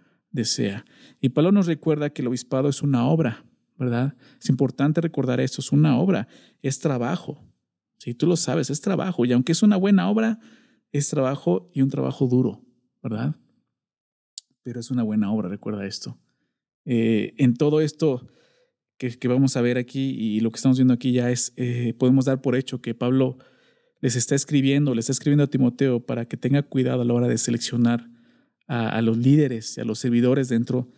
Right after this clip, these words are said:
de la iglesia. Timoteo debe de observar bien quiénes son las personas que Dios está levantando en su iglesia. ¿Por qué?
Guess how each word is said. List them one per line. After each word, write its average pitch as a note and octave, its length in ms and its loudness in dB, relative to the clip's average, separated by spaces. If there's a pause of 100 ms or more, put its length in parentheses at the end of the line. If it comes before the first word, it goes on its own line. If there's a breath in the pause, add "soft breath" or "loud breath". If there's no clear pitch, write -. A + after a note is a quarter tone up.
(220 soft breath)
de B2 120 0
la A2 80 2
iglesia. A#2 560 -2 (1080)
Timoteo C3 440 4
debe D3+ 240 2
de D3 80 0
observar C#3 580 -4
bien D3+ 340 4
quiénes D#3+ 360 2
son D#3 160 0
las D#3 180 2
personas C#3 880 0 (320 soft breath)
que C3+ 120 -2
Dios C#3 260 2
está C3 240 -4
levantando B2+ 560 2
en C3 100 2
su C#3 140 -2
iglesia. C3+ 640 -2 (720)
¿Por B2 200 0
qué? E3 320 0